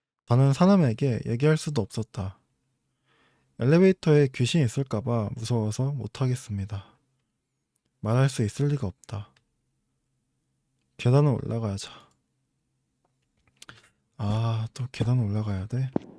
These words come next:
아,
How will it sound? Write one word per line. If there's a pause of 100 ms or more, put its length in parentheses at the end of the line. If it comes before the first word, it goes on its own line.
(4000)
아,